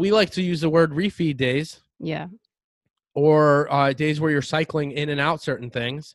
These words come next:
Speaker 2: Mm-hmm.
Speaker 1: And the cheat meal thing, I will say, I used to do it as a bodybuilder, bef-,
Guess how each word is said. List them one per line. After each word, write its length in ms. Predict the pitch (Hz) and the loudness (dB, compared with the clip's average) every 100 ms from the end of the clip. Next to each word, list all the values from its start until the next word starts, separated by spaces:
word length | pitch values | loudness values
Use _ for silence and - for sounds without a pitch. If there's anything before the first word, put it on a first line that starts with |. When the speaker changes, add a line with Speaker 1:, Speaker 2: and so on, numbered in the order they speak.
| - | -12
Speaker 2:
Mm-hmm. 260 | 220 214 277 _ _ _ 135 | -8 -6 -6 _ _ _ -4
Speaker 1:
And 640 | 135 147 147 151 143 143 _ _ _ _ 262 - | 0 0 0 -2 -4 -10 _ _ _ _ -20 -12
the 180 | 175 160 | -4 -4
cheat 240 | - 196 | -2 -4
meal 180 | 190 185 | 0 0
thing, 260 | 170 175 160 | 2 0 0
I 220 | 131 143 | -2 -2
will 200 | 139 147 | -2 -4
say, 460 | - 135 135 135 - _ - _ _ | -2 -2 0 -2 -6 _ -20 _ _
I 160 | 120 135 | -4 -2
used 260 | 151 160 - | -2 -4 -8
to 60 | |
do 180 | 143 147 | -2 0
it 80 | 151 | 0
as 140 | 123 | -2
a 60 | 117 | -6
bodybuilder, 600 | 120 127 131 131 127 131 | -4 -4 -4 -4 -4 -6
bef-, 240 | 120 - | -8 -16